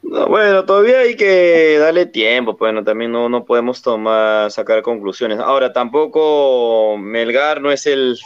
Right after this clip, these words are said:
Cristal del dos mil dieciséis tampoco, ¿ah? O sea, también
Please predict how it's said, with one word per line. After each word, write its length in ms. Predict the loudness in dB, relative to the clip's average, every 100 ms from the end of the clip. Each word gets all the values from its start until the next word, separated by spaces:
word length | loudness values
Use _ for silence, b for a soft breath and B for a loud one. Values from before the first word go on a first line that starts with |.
| -14
Cristal 340 | -12 -4 -2
del 140 | 0
dos 120 | -2 -4
mil 140 | -6
dieciséis 400 | -6 -8 -6 -6
tampoco, 460 | -4 -6 -6 -6 -10
¿ah? 100 | -12
O 60 |
sea, 160 | -12 -12
también 720 | -10 -12 -10 -12 -14 -20 -20